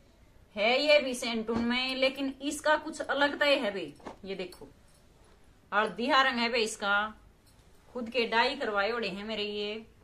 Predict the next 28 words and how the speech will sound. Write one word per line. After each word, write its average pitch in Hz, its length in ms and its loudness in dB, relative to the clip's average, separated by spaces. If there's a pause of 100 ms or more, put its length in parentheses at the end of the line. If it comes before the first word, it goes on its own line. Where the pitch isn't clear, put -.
(300)
इसमें 247 360 -4
और 269 240 6
किसी 277 280 0
ने 262 240 0
और 254 200 4
किसी 262 320 0
कलर 254 220 -4
का 254 100 -12
चाहिए 247 300 -4
तो 202 160 -6
वे 208 320 -4 (300)
और 247 200 4
कलर 254 240 2
भी 254 120 -4
हो 240 120 2
जाएगा 185 240 -2
इसमें। 214 480 -6
सफेद 220 460 -6
थान 185 200 -4
है 180 100 -8
मेरे 208 140 -6
द्वारा, 202 200 -4
वो 190 160 -6
पाछे 185 320 -8
भी 180 80 -8
बताया 180 280 -6
था 196 100 -10
हमने। 196 320 -10